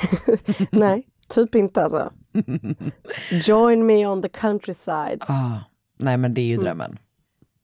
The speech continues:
Speaker 1: Alltså, lite
Speaker 2: Både
Speaker 1: är det
Speaker 2: och.
Speaker 1: faktiskt. Mm.
Speaker 2: Ja. Sen, vi tar det sen.
Speaker 1: Vi tar det sen.
Speaker 2: Vi tar det
Speaker 1: Verkligen.
Speaker 2: sen. Ehm,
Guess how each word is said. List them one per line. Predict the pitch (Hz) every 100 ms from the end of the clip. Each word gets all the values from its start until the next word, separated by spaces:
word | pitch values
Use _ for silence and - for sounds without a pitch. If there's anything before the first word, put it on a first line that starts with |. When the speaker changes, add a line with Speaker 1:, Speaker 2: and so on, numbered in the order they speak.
| _ _ _ _ - -
Speaker 1:
Alltså, | 214 180
lite | 185
Speaker 2:
Både | 196
Speaker 1:
är | 165
det |
Speaker 2:
och. | 156
Speaker 1:
faktiskt. | - - - - _ _ _ _ _ _
Mm. | 175 160 _ _
Speaker 2:
Ja. | 156 117 127 _ _ _ _ _ _ _ _ -
Sen, | - 220 131 117 -
vi | - 214
tar | 226
det | 214
sen. | - 113 82 - _ _ _ _ _ _ -
Speaker 1:
Vi |
tar | - 170
det |
sen. | 151 - -
Speaker 2:
Vi | 156
tar | 160
det | 170
Speaker 1:
Verkligen. | - 95 - _ -
Speaker 2:
sen. | - - - - - - - 226
Ehm, | 240 240 233 226 226 226 220 220 220 220 220 214